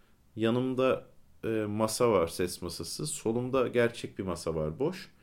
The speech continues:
Ortada ufak bir yerim var. Elimde mikrofon, e, kolona yaklaşınca feedback yapıyor.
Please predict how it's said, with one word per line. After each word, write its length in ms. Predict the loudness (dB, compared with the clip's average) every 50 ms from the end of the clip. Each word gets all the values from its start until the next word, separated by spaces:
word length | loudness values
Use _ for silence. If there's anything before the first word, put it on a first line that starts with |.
| -20 -20 -20 -10 0
Ortada 360 | 2 2 2 4 2 0 2 2
ufak 380 | 0 4 4 2 2 4 2
bir 60 | 2
yerim 280 | 4 4 4 2 2 2
var. 280 | 2 2 0 -2 -4 -14 -4
Elimde 360 | -2 0 0 0 0 0 0
mikrofon, 540 | 0 -2 -2 -2 -4 -4 0 2 2 2 2 -2 -10 -20 -20 -20 _ _ _ -20 -20 -20 -20 _ _ -20 -20 -18 -10
e, 260 | -4 -2 0 0 -2
kolona 380 | -2 2 2 4 4 4 2 2
yaklaşınca 500 | 0 -2 -2 -4 -4 -2 -2 -2 -2 -4
feedback 520 | -4 -2 -4 -4 0 0 0 0 0 -2
yapıyor. 420 | -4 -4 -2 0 0 2 2 0